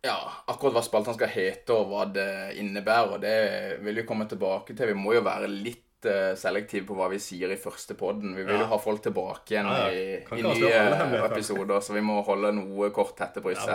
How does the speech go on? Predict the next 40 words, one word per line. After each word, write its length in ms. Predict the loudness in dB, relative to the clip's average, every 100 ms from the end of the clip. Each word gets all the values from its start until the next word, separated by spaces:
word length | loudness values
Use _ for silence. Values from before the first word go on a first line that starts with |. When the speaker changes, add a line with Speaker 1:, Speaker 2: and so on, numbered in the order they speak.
| -2
Speaker 2:
vi 0 |
Speaker 1:
her. 20 |
Speaker 2:
må 60 |
det. 120 | -4 -10 -18 -20 -14
Det 80 |
er 60 | -12
helt 160 | -12 -14
enig. 160 | -18 -18 _ -20 _ _ 0
Speaker 1:
Da 140 | 4
ønsker 300 | 4 2 0
vi 60 | 0
egentlig 220 | 0 0
bare 140 | 0 -2
å 40 |
prate 240 | -2 -4 -2
litt 200 | -4 -2
om, 280 | 0 -2 -4
eh, 480 | -8 -10 -10 -12 -16 -18 _ _
hvordan 300 | -6 -4 -4
sesongen 540 | -6 -8 -4 -4 -2
har 140 | -2 -2
vært 240 | -2 -4
til 100 | -8
nå. 180 | -4 -4 -6 -18 _ _ _
Eh, 680 | -2 0 2 0 -2 -4 -8 -8
og 400 | -2 0 -2 -4 _ _ _ _ _ _ _ -8
det 80 | 0
jeg 140 | 2 0
tenker 280 | -6 -6
først, 300 | -6 -6 -8
Christian, 360 | -10 -10 -8 -4
er 160 | -2 -4
at 380 | -6 -16 -18 -16 -2
jeg 200 | 0 0
ønsker 240 | -2 -6
at 60 | -6
du 100 | -6
skal 180 | -8 -8
gi 180 | -6 -6
meg 280 | -6 -6